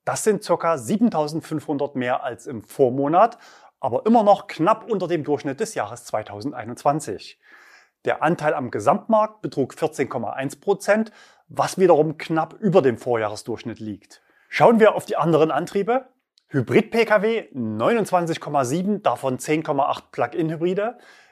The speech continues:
Benzinmotoren immer noch stark bei vierunddreißig Komma fünf Prozent, Diesel zwanzig Komma sieben Prozent. Wie sich das Ganze auf die einzelnen Modelle verteilt, werden wir nächste Woche berichten. Bekannt ist schon die Zahl für Tesla.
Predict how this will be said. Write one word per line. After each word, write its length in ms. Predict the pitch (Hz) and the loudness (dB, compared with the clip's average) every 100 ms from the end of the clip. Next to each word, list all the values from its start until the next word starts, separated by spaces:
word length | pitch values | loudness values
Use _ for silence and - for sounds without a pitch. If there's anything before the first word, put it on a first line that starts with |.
| _ | _
Benzinmotoren 880 | 143 120 - 202 214 214 220 214 175 | -6 -4 0 2 2 2 4 4 2
immer 220 | 220 233 | 0 2
noch 140 | 196 | 2
stark 360 | - 185 156 160 | 2 2 2 2
bei 160 | 127 117 | 0 0
vierunddreißig 580 | - 202 147 139 127 | 0 0 2 0 0
Komma 160 | - 120 | -6 -8
fünf 300 | - 220 226 | -2 -2 -2
Prozent, 520 | - 202 208 202 208 _ - _ _ - | -4 0 4 4 2 _ -20 _ _ 2
Diesel 440 | 165 156 160 160 | 2 4 0 -4
zwanzig 360 | - 120 107 117 | -8 -6 -6 -8
Komma 220 | - 131 | -4 -4
sieben 240 | 127 185 180 | 0 0 0
Prozent. 580 | - 120 120 92 87 _ _ - | -4 -8 -8 -10 -14 _ _ -20
Wie 260 | - 104 233 | -8 4 6
sich 160 | 233 - | 6 4
das 160 | 226 | 4
Ganze 340 | - 196 190 - | 4 4 2 2
auf 140 | 156 | 0
die 140 | 180 | 0
einzelnen 440 | 156 143 127 123 117 | 2 2 0 -4 -4
Modelle 380 | 107 104 190 196 | -4 2 4 4
verteilt, 600 | 147 - 135 160 165 117 | 0 -2 0 0 -2 -4
werden 260 | 123 120 | -2 -2
wir 120 | 117 107 | -4 -4
nächste 360 | 107 143 - | -4 -6 0
Woche 200 | 185 202 | 0 0
berichten. 560 | 175 185 190 - 240 247 - - _ | -2 -4 -4 -2 -2 -2 -12 -20 _
Bekannt 380 | - - - 226 | -8 -4 0 0
ist 220 | 202 - | 0 -4
schon 160 | - 175 | -2 0
die 80 | 156 | -2
Zahl 240 | - 135 | -4 -4
für 120 | 127 | -4
Tesla. 520 | - 196 208 208 208 | 0 0 2 2 2